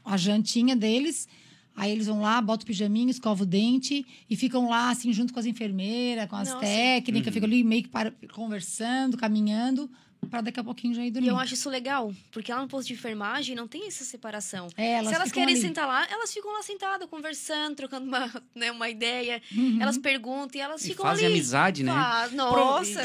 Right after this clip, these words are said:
Speaker 3: e, e, e elas já sa-, eles já sabem usar o WhatsApp e tudo, né?
Speaker 2: Tem algumas até que
Speaker 1: Tem
Speaker 2: tem,
Speaker 1: algumas
Speaker 2: né?
Speaker 1: que tem.
Speaker 2: Aham.
Speaker 3: Aham.
Speaker 1: Tem WhatsApp, falam, tem umas que pe-, pegaram, meu, uma foi embora e me, de vez em quando me chama aqui no WhatsApp.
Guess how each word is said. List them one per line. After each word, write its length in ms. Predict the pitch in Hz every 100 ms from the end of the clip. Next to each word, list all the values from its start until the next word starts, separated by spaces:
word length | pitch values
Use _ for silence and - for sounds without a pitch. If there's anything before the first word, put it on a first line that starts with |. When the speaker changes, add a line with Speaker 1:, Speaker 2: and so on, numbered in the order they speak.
| 214
Speaker 3:
e, 320 | 196 185 180
e, 60 | 160
e 80 | 156
elas 200 | 165 147
já 120 | 160
sa-, 200 | - 165
eles 160 | 160 151
já 100 | 156
sabem 220 | 151 151
usar 160 | 143 147
o 40 |
WhatsApp 520 | 147 147 120 143 185 -
e 20 |
tudo, 220 | 247 208
né? 140 | 160 143 _ -
Speaker 2:
Tem 140 | 311
algumas 260 | 285 277 285
até 160 | 294 285
que 60 | -
Speaker 1:
Tem 80 | 208
Speaker 2:
tem, 80 |
Speaker 1:
algumas 240 | 196 180 226
Speaker 2:
né? 40 |
Speaker 1:
que 100 | 262
tem. 140 | 233 185
Speaker 2:
Aham. 280 | 202 196 349
Speaker 3:
Aham. 240 | 117 107 107
Speaker 1:
Tem 140 | 190
WhatsApp, 600 | 196 202 - 190 214 220 220
falam, 500 | - 180 190 226 214
tem 160 | 208
umas 220 | 208 226
que 240 | - 208 202
pe-, 160 | 202
pegaram, 360 | 180 208 202 233
meu, 160 | 233 220
uma 240 | 240 254
foi 180 | - 226
embora 460 | 214 208 226 220
e 220 | 208 208 208
me, 120 | 208
de 40 |
vez 140 | 185 202
em 40 |
quando 180 | - 226
me 120 | 226
chama 300 | 214 - 220
aqui 120 | 214 196
no 60 |
WhatsApp. 640 | 196 196 190 202 214 226